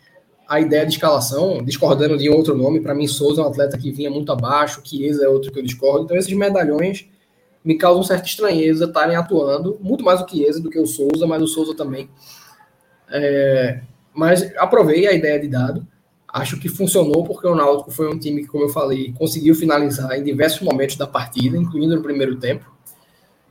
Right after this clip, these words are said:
e não dá pra você chegar aqui e dizer, "Ah, é, mas, é, eu não vou tirar o chapéu pra Dado, porque o time foi muito agredido." Seria contra que, qualquer outro adversário,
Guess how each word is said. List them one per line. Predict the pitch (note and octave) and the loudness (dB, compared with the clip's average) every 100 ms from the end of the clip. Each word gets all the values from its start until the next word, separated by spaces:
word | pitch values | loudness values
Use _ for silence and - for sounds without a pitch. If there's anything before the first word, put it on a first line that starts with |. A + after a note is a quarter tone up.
| _ | _
e | F3 F#3+ A#3 C#4+ - _ _ _ - | -4 -2 -2 -4 -6 _ _ _ 0
não | F#3 | 2
dá | B3 C4 | 4 4
pra | E4 | 2
você | C4 - | 0 2
chegar | G3 F3 | 4 4
aqui | E3+ F#3 | 2 0
e | |
dizer, | F#3 E3 | 0 0
"Ah, | D#3 D#3+ A#2+ - - _ _ | 0 -2 -4 -8 -16 _ _
é, | C3+ C3+ C3+ C3 B2+ | -6 0 0 2 2
mas, | B2+ D3 C#3+ | 2 2 0
é, | A#2+ - - _ _ _ _ B2+ B2 - - C3+ C3+ | -2 -8 -16 _ _ _ _ -10 -8 -8 -10 -10 0
eu | D#3+ | 4
não | F3+ | 6
vou | F3+ | 6
tirar | F3+ E3+ | 6 4
o | |
chapéu | D#3+ D#3 D3+ | 4 0 0
pra | D3 C3 | 2 2
Dado, | B2+ D3+ D3+ | 2 0 -2
porque | C#3 D#3+ | -2 0
o | |
time | D3+ E3 | 2 2
foi | D#3 D#3+ | 2 2
muito | E3 F3 | 4 4
agredido." | F#3+ F3+ C#3 C3+ - - | 2 2 0 -2 -4 -6
Seria | - G4+ D4+ E4 | -2 0 2 2
contra | C#4 C#4 | 2 -2
que, | C4 C#4 | -4 -4
qualquer | - A3+ A#3+ | -2 0 2
outro | C4 B3+ | 0 2
adversário, | B3 B3 - C3 - A#2 | 0 -2 -2 -2 -2 -4